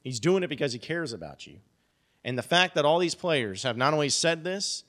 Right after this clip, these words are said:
about Sam Pittman, but have stayed in the program, have not decided to transfer, every one of them's bought in and loves what he's doing.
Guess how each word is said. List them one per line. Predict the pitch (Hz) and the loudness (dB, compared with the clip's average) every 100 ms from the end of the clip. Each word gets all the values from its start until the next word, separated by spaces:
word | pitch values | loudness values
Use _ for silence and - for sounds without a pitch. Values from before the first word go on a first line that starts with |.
| _ | _
about | - 123 151 - | 0 2 2 2
Sam | 170 160 | -6 -8
Pittman, | - 165 196 - _ _ _ _ - | -10 -10 -12 -16 _ _ _ _ -2
but | 147 - | -2 -2
have | - 120 101 | 2 2 2
stayed | - - - 131 156 151 | -2 -4 2 4 4 0
in | 135 | -4
the | |
program, | 120 143 147 156 180 196 - | -2 -2 -2 -4 -6 -10 -14
have | 113 | -8
not | 117 127 | -4 -4
decided | - 131 127 | -2 -2 -2
to | 113 | -4
transfer, | - 139 143 - 170 - _ _ - | -6 -6 -8 -10 -12 -12 _ _ -6
every | 127 139 | -4 -4
one | 135 | -4
of | 123 | -6
them's | 120 110 | -10 -4
bought | 123 113 | -2 0
in | 135 156 | 0 -2
and | 113 113 | -4 0
loves | 131 117 | 0 0
what | 123 | -6
he's | 113 104 | -8 -6
doing. | 139 165 214 | -4 -4 -6